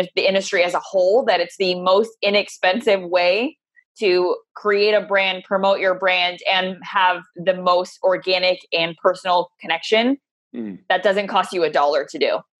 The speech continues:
Speaker 1: Um, so it's, it's pretty much, in my opinion, the smorgasbord of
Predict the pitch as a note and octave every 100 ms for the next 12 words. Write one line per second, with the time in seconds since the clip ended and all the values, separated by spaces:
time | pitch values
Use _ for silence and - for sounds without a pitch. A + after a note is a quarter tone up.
0 | _ _ _ _ F3+ E3+ D#3+ D#3+ - _
1 | _ F3+ E3+ - - - _ _ F#3+ G3+
2 | - G#3+ G3+ F#3+ F#3+ F3+ F3 E3 E3+ F3+
3 | F#3+ F3+ F#3 F3+ E3+ E3 - - F3+ F3
4 | F3 F3 F3+ E3+